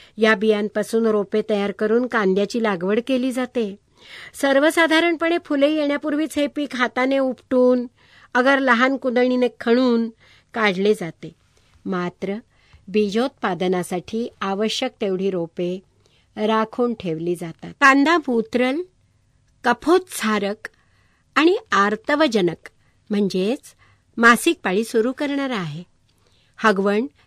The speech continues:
कावीळ, दमा, सांधेदुखी, जखमा इत्यादींवर तो गुणकारी ठरतो, असा आयुर्वेदात उल्लेख आहे. त्यामध्ये गंधक, साखर, कॅल्शियम, फॉस्फोरिक आम्ल,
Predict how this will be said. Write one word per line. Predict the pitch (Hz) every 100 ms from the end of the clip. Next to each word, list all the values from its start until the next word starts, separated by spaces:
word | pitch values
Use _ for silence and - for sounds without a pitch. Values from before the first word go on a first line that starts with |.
| -
कावीळ, | 208 180 185 190 254 _ -
दमा, | 202 208 190 185 233 _ -
सांधेदुखी, | - 226 208 196 240 214 - 208 196 _ -
जखमा | 208 254 - 180 180 _ _ _ _ -
इत्यादींवर | 254 - 220 196 196 190 226 240
तो | 285
गुणकारी | 302 311 330 311 294
ठरतो, | 196 175 - 170 _ _ _ _ _ -
असा | 233 330 370 -
आयुर्वेदात | 214 220 262 330 302 269 269 254
उल्लेख | 190 190 190
आहे. | 175 147 180 _ _ _ _ _ _ -
त्यामध्ये | 262 240 180 165 180 233 262
गंधक, | 208 185 170 175 220 - _ -
साखर, | - 214 196 - 185 208 - - -
कॅल्शियम, | 233 220 214 240 190 180 185 - - - -
फॉस्फोरिक | - 269 247 240 - 330 359 -
आम्ल, | 214 190 190 185